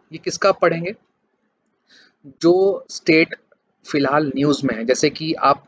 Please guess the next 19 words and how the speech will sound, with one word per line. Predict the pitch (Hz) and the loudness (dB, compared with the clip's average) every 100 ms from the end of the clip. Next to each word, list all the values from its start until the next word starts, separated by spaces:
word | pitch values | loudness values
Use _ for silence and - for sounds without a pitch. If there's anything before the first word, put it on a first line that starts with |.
| 127 | -8
मध्य | 117 139 | -4 0
प्रदेश | 143 143 | 2 0
का | - | 2
पढ़िए, | 151 135 131 131 139 _ 127 | 0 0 -2 -2 -4 _ -12
एमपी | 127 156 | -10 -6
का | 151 | 0
पढ़िए, | 147 135 131 131 - _ _ - | 0 0 -2 -4 -6 _ _ -4
ठीक | 147 | 2
है, | 185 - _ _ - | 2 0 _ _ -18
इसके | - 147 | -8 0
बाद | 143 | 2
राजस्थान | 127 123 139 - 151 | 2 0 -2 0 2
का | 147 | 2
पढ़िए, | - 135 135 139 139 _ _ _ 131 | 0 -2 0 -2 -4 _ _ _ -6
यूपी | 139 - 170 | -6 -4 -2
का | 160 | 0
पढ़िए, | 151 139 131 139 135 123 _ _ - | 2 0 2 2 0 -2 _ _ -4
ठीक | 160 | 2
है, | 156 | 2